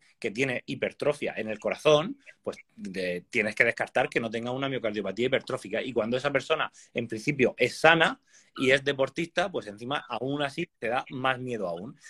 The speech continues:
Entonces, hay una zona gris donde nosotros tenemos que diagnosticar muy bien si lo que tiene ese paciente es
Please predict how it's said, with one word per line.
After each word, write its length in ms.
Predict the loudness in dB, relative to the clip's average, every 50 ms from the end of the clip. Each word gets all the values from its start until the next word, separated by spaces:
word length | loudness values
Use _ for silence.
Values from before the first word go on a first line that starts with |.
| -20 -20 -14
Entonces, 260 | -8 -2 0 0 0 2
hay 200 | 2 2 2 2
una 160 | 2 0 0
zona 280 | 0 0 4 4 4 4
gris 380 | 4 2 -2 -2 -4 -8 -12 -12
donde 280 | -6 -6 -6 -6 -6 -8
nosotros 300 | -10 -8 -4 -4 -4 -2
tenemos 340 | -2 -2 -2 -2 -4 -4 -2
que 240 | -2 -2 -2 -2 _ _ _ _ _ _ _ _ -16 -12
diagnosticar 760 | -6 0 4 4 4 4 2 -2 -2 -4 -4 2 4 4 4
muy 200 | 4 2 2 2
bien 340 | 2 2 2 2 2 0 -6 -12
si 320 | -18 -16 -10 -8 -6 -4
lo 140 | -4 -4 -4
que 120 | -4 -6
tiene 240 | -2 -2 -2 0 0
ese 120 | -2 0 0
paciente 640 | 0 0 0 -2 -4 -2 -4 -4 -2 2 4 4
es 180 | 4 2 -2